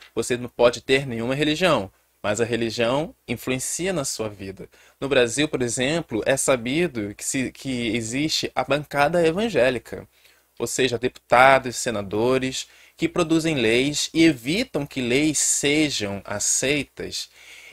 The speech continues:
E essas leis, em geral, são aceitas ou rejeitadas tendo como plano de fundo o cristianismo, ou melhor, a visão do cristianismo, ou ainda melhor, a visão que aquelas pessoas têm do cristianismo.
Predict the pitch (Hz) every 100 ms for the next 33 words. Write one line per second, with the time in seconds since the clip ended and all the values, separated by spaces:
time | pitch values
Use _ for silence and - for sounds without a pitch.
0 | - 127 127 127 123 123 120 117 - 156
1 | - 139 131 135 147 131 - 202 175 120
2 | 120 113 - 131 127 120 - 156 139 123
3 | 110 - 202 180 127 107 - 143 139 117
4 | 104 - - - _ 175 165 165 165 160
5 | 156 151 143 - - 156 156 160 175 175
6 | 175 - 196 190 147 107 101 104 _ _
7 | _ _ - 135 139 139 135 107 101 123
8 | 123 151 143 120 143 175 156 127 - 110
9 | - 107 98 95 101 104 - _ _ -
10 | 175 185 180 202 208 202 190 123 104 104
11 | 127 135 143 135 147 143 135 185 190 240
12 | - 165 - 135 135 131 - - 135 131
13 | 107 - 101 - 104 104 95 92 98